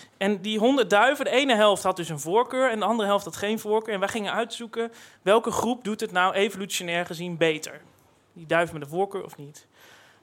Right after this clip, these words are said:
Ehm, en hoe meet je nou of een duif evolutionair succesvol is? Daar kwam ik bij kijken, want ik ging een half jaar lang alles bijhouden van die duiven. En dat zeven dagen in de week, want duiven hebben geen weekend. Dus ik ging zeven dagen in de week naar die vliegkooi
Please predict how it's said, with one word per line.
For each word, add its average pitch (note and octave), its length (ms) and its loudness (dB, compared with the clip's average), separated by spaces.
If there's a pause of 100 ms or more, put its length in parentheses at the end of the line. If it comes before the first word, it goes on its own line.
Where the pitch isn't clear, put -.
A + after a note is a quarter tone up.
Ehm, F#3+ 440 0 (560)
en G3 100 -6
hoe A#3+ 220 -2
meet B3 280 0
je A#3 80 -8
nou G#3 340 4 (120)
of G3 160 -4
een F#3+ 140 -4
duif E3 340 4
evolutionair F3 600 -2
succesvol G#3+ 640 0
is? B3 160 0
Daar G3 200 4
kwam D#3 200 -6
ik F3 140 -4
bij G#3+ 120 4
kijken, A3+ 300 4
want G#3 140 -2
ik A3 120 -4
ging A3+ 180 -6
een G3 60 -2
half F#3+ 320 6
jaar G#3+ 180 2
lang G3 340 4 (480)
alles A#3+ 400 4 (140)
bijhouden E3 560 2
van D3 140 -12
die D3 100 -12
duiven. C#3+ 440 -2
En D3+ 80 -6
dat E3 140 -2
zeven A#3 420 2
dagen G3 340 0
in E3+ 80 -8
de D3+ 60 -6
week, F3 360 2
want E3+ 140 -6
duiven E3 260 4
hebben D3+ 200 -4
geen G3 220 -2
weekend. A3+ 500 -4
Dus F#3 140 -12
ik E3+ 60 -16
ging D#3+ 200 -10
zeven G#3+ 360 2
dagen A3+ 280 2
in G#3 60 -6
de F#3 60 -4
week F3+ 280 2
naar F#3+ 160 2
die E3 120 -4
vliegkooi A#3+ 680 0